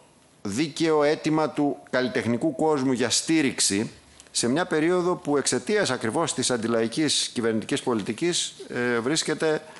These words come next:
αυτός ο κόσμος, ο καλλιτεχνικός, σε πολύ δεινή θέση. Βλέπετε, η κυβέρνηση της Νέας Δημοκρατίας, αφού έχει οδηγήσει στην οικονομική ένδυα και στην απαξίωση τον καλλιτεχνικό κόσμο,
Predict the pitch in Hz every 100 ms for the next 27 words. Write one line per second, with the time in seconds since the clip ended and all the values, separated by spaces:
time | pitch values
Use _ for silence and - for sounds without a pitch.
0 | - - - - - 117 147 123 104 127
1 | 151 135 127 113 101 98 101 123 131 -
2 | 120 - - 107 107 104 98 107 - -
3 | 104 92 - 76 - - - _ - -
4 | - - - - - - 90 107 123 113
5 | 123 90 98 123 127 104 120 123 117 107
6 | 104 - 98 92 85 123 113 139 107 95
7 | 110 - 104 82 - - - - - 131
8 | 110 104 110 101 98 127 127 135 107 104
9 | 90 101 - 101 90 92 - - 139 127
10 | 101 98 98 90 87 - 92 107 - 98
11 | 76 80